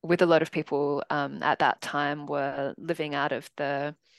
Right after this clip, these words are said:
you know, the makeshift centers that we'd set up, emergency evacuation centers and things like that. So that was sort of the acute phase of the flooding that happened.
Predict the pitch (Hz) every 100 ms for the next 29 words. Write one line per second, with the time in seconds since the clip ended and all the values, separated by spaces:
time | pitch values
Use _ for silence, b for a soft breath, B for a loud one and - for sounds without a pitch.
0 | b b 180 131 127 180 165 147 - 143
1 | 127 - - 160 185 247 226 226 - 220
2 | 220 - - 220 220 175 156 160 165 -
3 | 156 - - 151 147 156 151 - 156 156
4 | 165 190 156 151 147 151 151 147 165 -
5 | _ B B B B B B - - 220
6 | 269 320 - 220 - 180 160 - - -
7 | 214 - - 143 151 151 151 - 156 151
8 | 151 - - - 160 147 147 147 - -
9 | - - 143 147 175 -